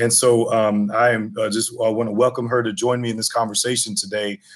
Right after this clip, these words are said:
Um, our topic for today, um, is a very popular topic, very controversial, and also very live question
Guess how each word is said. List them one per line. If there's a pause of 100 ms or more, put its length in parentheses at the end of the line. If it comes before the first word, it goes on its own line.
(140)
Um,
our
topic
for
today, (260)
um,
is
a
very
popular
topic,
very
controversial,
and
also
very
live
question